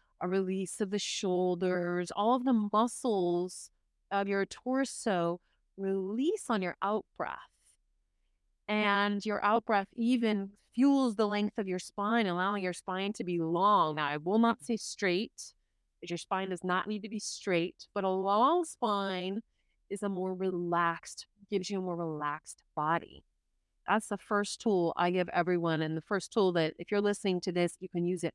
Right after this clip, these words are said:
right now. Let breath out. You're in no hurry, and you don't have to put, you're not going, you're not pushing it out. You're not breathing hard. You're allowing it out.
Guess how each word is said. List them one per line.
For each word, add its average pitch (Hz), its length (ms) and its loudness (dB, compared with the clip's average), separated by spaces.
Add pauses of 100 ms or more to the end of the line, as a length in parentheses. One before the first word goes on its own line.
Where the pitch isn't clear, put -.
(140)
right 175 580 2
now. 170 760 2 (600)
Let 254 240 -2 (480)
breath 190 240 0 (460)
out. - 100 -14 (680)
You're 175 160 0
in 175 100 2
no 165 160 2
hurry, 262 400 2
and 190 160 2
you 175 60 0
don't 180 140 -6
have 170 80 -2
to - 160 -20
put, 220 140 0
you're 202 100 0
not 202 140 0
going, 196 220 0 (360)
you're 208 80 -2
not 196 100 2 (120)
pushing 247 560 2
it 247 140 2
out. 233 180 4
You're - 80 -6
not 196 160 0
breathing 185 320 0
hard. 208 220 0 (420)
You're 240 160 2
allowing 254 840 -4
it 143 140 -8 (160)
out. - 160 -16